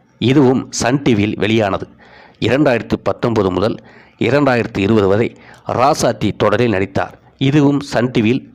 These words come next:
வெளியானது. இரண்டாயிரத்தி இருபத்தி ஒன்று முதல் இரண்டாயிரத்தி இருபத்தி இரண்டு வரை புது புது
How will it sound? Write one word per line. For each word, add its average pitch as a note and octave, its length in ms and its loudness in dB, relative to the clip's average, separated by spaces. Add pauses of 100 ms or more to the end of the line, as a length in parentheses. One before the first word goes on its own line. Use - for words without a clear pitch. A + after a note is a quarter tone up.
(160)
வெளியானது. G2+ 420 0 (720)
இரண்டாயிரத்தி E3 640 2
இருபத்தி C#3+ 300 2
ஒன்று G#2+ 300 2
முதல் G2 240 0 (480)
இரண்டாயிரத்தி D#3 680 2
இருபத்தி C#3+ 320 2
இரண்டு G#2 320 2
வரை A2+ 140 0 (420)
புது F3+ 160 2 (100)
புது C#3+ 180 4